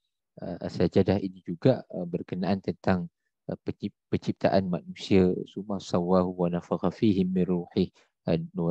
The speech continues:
dan seterusnya. Malahan Allah juga ada kuasa untuk menciptakan manusia dengan kun fayakun. Ah, Doktor Obah menyebut sini, ah, Allah itu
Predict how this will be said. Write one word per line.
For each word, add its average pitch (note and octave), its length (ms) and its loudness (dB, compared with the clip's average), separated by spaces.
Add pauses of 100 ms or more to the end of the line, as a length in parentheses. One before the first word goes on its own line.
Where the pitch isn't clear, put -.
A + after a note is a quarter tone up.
(160)
dan F#2 160 4
seterusnya. F#2+ 720 0 (560)
Malahan A2+ 400 6
Allah A#2+ 320 2
juga A2+ 240 2
ada A2 160 0
kuasa A#2 400 0
untuk A2+ 380 -6 (320)
menciptakan G2 1040 2
manusia D#3+ 560 -2
dengan C3+ 400 2 (400)
kun D3 240 0
fayakun. A#2+ 560 0 (560)
Ah, F2+ 160 -8
Doktor F2 320 -10
Obah G2 200 2 (280)
menyebut G2 400 -2
sini, B2 400 0 (400)
ah, F#2+ 240 0
Allah A2 400 2
itu C#3+ 400 -4